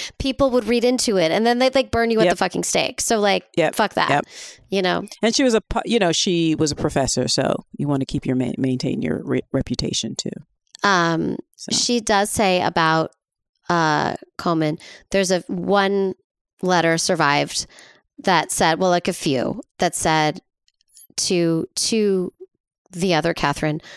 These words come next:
Speaker 1: quote, "You are always in my heart and in my longings.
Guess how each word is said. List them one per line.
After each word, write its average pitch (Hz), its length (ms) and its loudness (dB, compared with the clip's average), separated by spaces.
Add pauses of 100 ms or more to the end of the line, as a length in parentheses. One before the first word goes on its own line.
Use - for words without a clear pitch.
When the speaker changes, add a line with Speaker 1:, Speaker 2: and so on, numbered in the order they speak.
(200)
Speaker 1:
quote, - 300 0
"You 190 180 0
are 190 80 2
always 196 400 2
in 208 80 -2
my 208 140 2
heart 165 260 0
and 160 140 0
in 156 100 0
my 151 140 0
longings. 151 580 -2